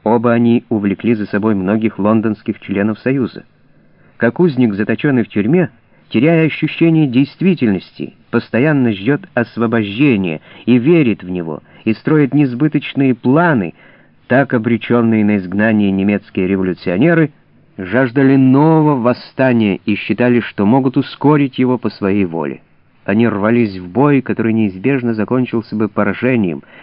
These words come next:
и требовали действий, не считаясь с экономической и политической обстановкой. Это было опасное безумие,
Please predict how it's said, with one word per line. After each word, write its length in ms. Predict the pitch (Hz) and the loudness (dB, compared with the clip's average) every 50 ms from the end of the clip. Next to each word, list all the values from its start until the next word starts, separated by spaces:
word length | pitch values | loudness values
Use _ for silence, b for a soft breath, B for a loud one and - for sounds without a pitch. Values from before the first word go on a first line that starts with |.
| B - | B -8
и 80 | 95 | -6
требовали 480 | 90 - 110 120 113 113 104 101 98 95 | -2 -2 0 0 0 0 0 -2 -2 -4
действий, 640 | 90 90 107 139 160 165 - - - 147 143 135 B B B B B - | -4 0 2 2 2 2 0 -2 0 0 0 0 B B B B B -4
не 180 | 98 104 127 | 0 0 0
считаясь 600 | 117 - - - 107 - 113 117 127 127 123 113 - | 0 0 -2 -4 -4 -2 -2 0 0 0 -2 -2 -4
с 40 | |
экономической 680 | - 101 - 98 98 92 104 107 - 107 - - 101 92 | -6 -4 -4 -2 -2 -2 -2 -2 -4 -6 -6 -4 -4 -4
и 20 | |
политической 560 | - 87 87 82 - 90 - 95 - - 92 | -4 -4 -6 -6 -6 -8 -8 -8 -8 -6 -6
обстановкой. 680 | 87 80 - - - 85 82 82 82 - - 78 71 B B B B B B | -6 -6 -8 -8 -8 -6 -6 -6 -8 -8 -10 -12 -12 B B B B B B
Это 180 | - 104 107 117 | -4 -2 -2 0
было 260 | 110 123 120 123 120 | 0 2 2 2 2
опасное 520 | 120 107 - 131 135 127 - - 131 127 117 | 2 0 0 -2 -2 -2 -2 -2 0 0 0
безумие, 680 | 113 110 117 104 98 107 143 156 147 135 120 98 87 | 2 0 0 0 0 2 2 2 4 4 2 2 0